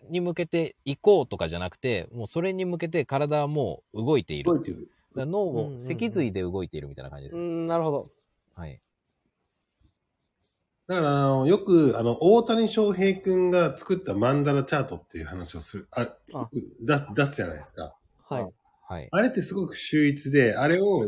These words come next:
Speaker 2: こう、なんかこう、マネジメントに使おうとかね、あの、教育の現場で使おうとかっていう話にはなっているって話があるじゃないですか。
Speaker 1: うん。
Speaker 2: でも、あれが滑稽でおかしいのは何かっていうと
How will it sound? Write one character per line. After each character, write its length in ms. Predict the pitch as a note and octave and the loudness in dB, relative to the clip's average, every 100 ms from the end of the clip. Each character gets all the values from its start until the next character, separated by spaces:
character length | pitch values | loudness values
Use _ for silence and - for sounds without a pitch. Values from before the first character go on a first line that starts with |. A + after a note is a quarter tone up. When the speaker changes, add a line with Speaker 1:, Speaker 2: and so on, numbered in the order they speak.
| G2+ | -2
Speaker 2:
こ 160 | - B2 | 0 2
う、 60 | |
な 100 | C3 | 2
ん 40 | A#2+ | 0
か 60 | |
こ 140 | G2 G#2 | -2 -2
う、 40 | |
マ 120 | G#2 | 0
ネ 180 | A#2+ B2 | 2 2
ジ 80 | A#2+ | 2
メ 120 | B2 | 2
ン 20 | |
ト 100 | A#2+ | 2
に 100 | B2 F#2+ | 0 0
使 340 | - A2+ A2+ | -6 -2 -2
お 160 | G#2 F2 | -2 -6
う 20 | |
と 120 | F2+ | -10
か 120 | E2 | -8
ね、 240 | F#2 C#3+ - _ _ _ _ _ _ | -6 -8 -10 _ _ _ _ _ _
あ 100 | - | -6
の、 80 | G#2+ | -6
教 260 | - D3 C3 | 2 4 4
育 160 | C3 | 2
の 80 | A#2+ | 2
現 160 | B2 A#2 | 2 2
場 100 | A#2 | 0
で 80 | |
使 340 | G#2 - D3 F3 | -2 -2 2 4
お 200 | C3 F2+ | 2 -2
う 40 | |
と 60 | - | -6
か 120 | C#3+ | -6
っ 60 | C#3+ | 0
て 80 | |
い 40 | F#3 | 0
う 20 | |
話 300 | F#3 F#3 F3 | 2 0 2
に 80 | B2 | 0
は 120 | F#2 | 2
な 120 | G#2 | 0
っ 120 | G#2+ - | -2 -4
て 80 | F#2+ | -6
い 40 | |
る 140 | F2 - | -6 -8
っ 40 | |
て 100 | F#2+ | -6
話 240 | G#2 F#2+ | -4 -4
が 220 | F#2+ G2 - | -4 -6 -2
あ 80 | A2+ | 0
る 60 | |
じ 80 | F#2+ | 0
ゃ 20 | |
な 100 | D#2 | -4
い 40 | D2 | -10
で 60 | |
す 100 | - | -16
か。 220 | - C#2 _ _ _ _ E2 | -18 -18 _ _ _ _ -20
Speaker 1:
う 20 | |
ん。 160 | A2+ - _ _ - | -18 -20 _ _ -2
Speaker 2:
で 80 | G3+ | 0
も、 160 | - | 2
あ 60 | F#3 | 2
れ 140 | B3 | 2
が 320 | A#3+ F3 - - | 2 0 -2 0
滑 200 | G3 F#3+ - | 0 0 4
稽 140 | G3+ | 4
で 80 | F#3+ | 6
お 80 | F3+ | 4
か 120 | G3 | 2
し 220 | G3 G3 | 0 0
い 20 | |
の 120 | G#2 E2 | 0 -4
は 100 | E2+ | -4
何 220 | G#2 C#3 | -2 0
か 100 | G2+ | -2
っ 100 | - | -8
て 120 | - | -12
い 100 | D2+ | -12
う 20 | |
と 440 | - G2+ F2 D2 | -8 -4 -4 -6